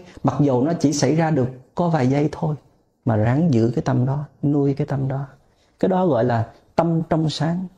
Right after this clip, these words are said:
Nhìn lên một cái đối tượng bằng một cái tâm trong sáng mà không chen vào những cái tạp niệm. Cái khoảnh khắc đó mà nếu mà được nuôi dưỡng á, ở trong nhà thiền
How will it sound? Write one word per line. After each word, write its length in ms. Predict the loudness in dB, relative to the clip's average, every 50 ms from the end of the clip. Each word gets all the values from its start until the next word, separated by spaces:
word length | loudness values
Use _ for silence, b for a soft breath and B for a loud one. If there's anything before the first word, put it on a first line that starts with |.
| _ _ _ _ _ _ _
Nhìn 240 | 2 2 4 2 2
lên 180 | 2 2 2
một 80 | 2 2
cái 80 | 2 2
đối 140 | 2 0
tượng 460 | 2 2 2 2 2 2 2 2 2 2
bằng 180 | 2 2 2
một 60 | 2 0
cái 100 | 0 -2 0
tâm 220 | 0 0 0 2 0
trong 160 | 0 0 0
sáng 320 | 0 0 0 2 2 0 0
mà 80 | 0
không 260 | -2 -2 0 0 -2 -2 0
chen 300 | 0 2 2 4 2 2
vào 200 | 2 2 2 2
những 120 | 2 0
cái 120 | 0 -2 -6 -2
tạp 240 | -2 -2 0 0 0
niệm. 300 | 0 0 0 0 -2 -2 -6 -8 _ _ _ _ _ _ _ _ _ _ _ _ _ _
Cái 80 | -4 -2 0
khoảnh 180 | 2 0 0
khắc 200 | 0 -2 -2 0
đó 200 | 0 0 2 2
mà 140 | 2 2 2
nếu 200 | 2 2 2 2
mà 120 | 0 2 2
được 260 | 2 2 2 2 2
nuôi 220 | 2 2 2 2
dưỡng 300 | 2 0 0 2 0 -2
á, 60 | -2 -6 -12 _ _ _ _ _ _ _ _ _ _ _ _ _ _ _ _ _ _ _ _ _ _
ở 80 | _ -2
trong 280 | 0 0 0 0 0 0
nhà 200 | 0 0 0 0
thiền 640 | 0 0 0 2 2 2 2 2 0 0 -2 -4